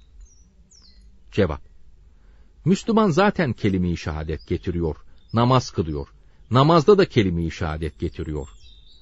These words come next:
Söylediği veya işlediği küfründe ısrar ediyorsa, kelime-i şehadet getirmesi onu küfürden kurtarmaz. Mesela bir kimse "Cehennem yok." dese,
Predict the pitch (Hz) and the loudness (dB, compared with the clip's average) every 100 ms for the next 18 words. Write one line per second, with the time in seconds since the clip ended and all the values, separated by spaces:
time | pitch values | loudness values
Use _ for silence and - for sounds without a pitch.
0 | - - - - 131 139 117 147 139 127 | -20 -20 0 8 10 10 8 6 8 6
1 | 117 107 120 - 117 110 120 - 113 - | 4 0 -2 2 4 4 2 2 -2 2
2 | 120 113 113 113 - 113 104 92 92 87 | 2 2 2 -2 0 0 2 2 0 -2
3 | - 220 - - - - - 123 123 131 | -2 -4 -4 -18 -20 -10 2 4 6 2
4 | - 110 104 110 - 101 - 95 95 - | 2 0 2 0 0 -2 -2 -2 -2 -2
5 | 101 101 95 - - 92 87 95 - 127 | 0 0 -2 -6 -4 -2 -2 -4 -4 -2
6 | 151 151 160 120 - - - - - - | -2 0 -2 -4 -10 -20 -20 -20 -20 -20
7 | - - - - - - - - - 196 | -20 -20 -20 -20 -20 -20 -20 -20 2 2
8 | 214 254 262 220 233 - 214 - 165 90 | 4 4 4 4 2 0 2 4 4 4
9 | 165 185 220 233 196 185 - - 85 82 | 4 4 4 4 8 6 6 0 0 -4